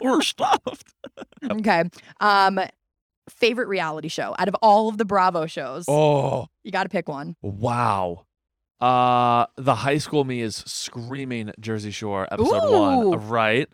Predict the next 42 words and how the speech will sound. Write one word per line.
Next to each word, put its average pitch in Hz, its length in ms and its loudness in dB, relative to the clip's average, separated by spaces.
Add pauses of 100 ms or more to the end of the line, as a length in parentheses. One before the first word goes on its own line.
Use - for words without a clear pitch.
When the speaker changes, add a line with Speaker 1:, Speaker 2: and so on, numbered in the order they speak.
Speaker 2:
Wow. 165 600 -2
Speaker 1:
The 139 100 -2
more 151 160 -4
ma-, 143 100 -6 (200)
more 147 240 -4
mature 175 400 -4
me 139 240 -4
is 127 200 -8
screaming, 123 680 -8 (100)
uh, 110 440 -4 (100)
Million 127 260 -6
Dollar 113 220 -4
Listing. 98 500 -10
Speaker 2:
Okay, 247 240 0
Speaker 1:
Ryan 370 160 -8
Speaker 2:
okay. 370 140 -4 (100)
Speaker 1:
Seacrest. 381 240 -8
You - 80 -8
know, 240 100 0
Speaker 2:
Oh, 220 40 -2
yeah, 208 160 -4
Speaker 1:
it's 233 100 -4
Speaker 2:
just 285 40 -6
Speaker 1:
got 254 140 0
a 208 40 2
Speaker 2:
a - 0 -
Speaker 1:
little 208 140 2
Speaker 2:
little 190 180 -2
Speaker 1:
business 180 220 -4
in 175 120 -4
Speaker 2:
plug. - 20 -8
Speaker 1:
there, 165 200 -4
a 160 40 -2
Speaker 2:
Yeah. 202 140 -2
Speaker 1:
little 147 120 -2
drama, 143 440 -2 (240)
you 139 140 -8
know? 127 180 -8 (160)
Speaker 2:
Okay, 427 380 0
I, 196 80 0 (120)
okay, 190 220 0
so 180 260 -4